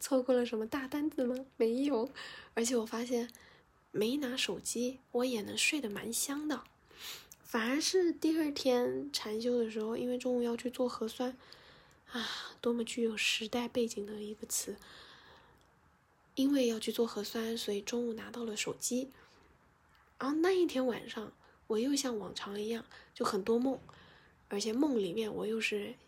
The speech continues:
想要这个，想要那个，就很想要向外求的感觉。所以在身体的感受上是非常明显的，我就感觉身体其实非常的智慧，只是过去我老是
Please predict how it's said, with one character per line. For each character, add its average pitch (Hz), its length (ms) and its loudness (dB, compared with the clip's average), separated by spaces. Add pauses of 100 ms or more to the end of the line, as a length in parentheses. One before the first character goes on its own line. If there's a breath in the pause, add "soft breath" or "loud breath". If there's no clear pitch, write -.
想 180 280 -2
要 196 60 -6
这 202 220 -4
个， 202 100 -8
想 - 180 -12
要 - 60 -8
那 214 200 -4
个， - 160 -10 (460 loud breath)
就 - 160 -8 (520 loud breath)
很 196 260 -2
想 190 180 -4
要 202 80 -6
向 233 220 0
外 226 140 0
求 - 480 0
的 185 100 -8
感 - 140 -10 (100)
觉。 - 160 -12 (1800 loud breath)
所 226 180 2
以 214 240 2 (240)
在 220 280 -4
身 247 240 2
体 233 140 -4
的 214 120 0
感 - 240 -6
受 214 180 -4
上 214 180 -10
是 214 120 -6
非 233 160 0
常 226 160 -6
明 - 200 -12
显 - 220 -10
的， - 140 -14
我 196 140 -2
就 214 100 -2
感 - 200 -6
觉 - 120 -8
身 226 240 0
体 - 120 -4
其 - 180 -4
实 214 140 -4
非 233 160 0
常 208 180 -4
的 214 80 -8
智 262 220 0
慧， - 240 -4 (680 loud breath)
只 202 100 -4
是 208 260 -2
过 233 180 -2
去 226 280 0
我 208 160 -4
老 214 180 -2
是 220 420 0